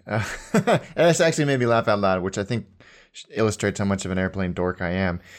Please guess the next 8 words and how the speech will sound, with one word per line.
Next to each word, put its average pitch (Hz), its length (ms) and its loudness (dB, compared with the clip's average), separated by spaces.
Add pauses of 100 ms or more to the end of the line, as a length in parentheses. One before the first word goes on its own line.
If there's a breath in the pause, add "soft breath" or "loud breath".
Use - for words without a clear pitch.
(300 loud breath)
But, 110 260 2 (800 loud breath)
uh, 110 280 4 (200)
Emirates, 151 540 2 (100)
again, 127 520 4 (400 loud breath)
and 117 120 0
this 107 120 -4
sort 117 120 0
of 113 140 0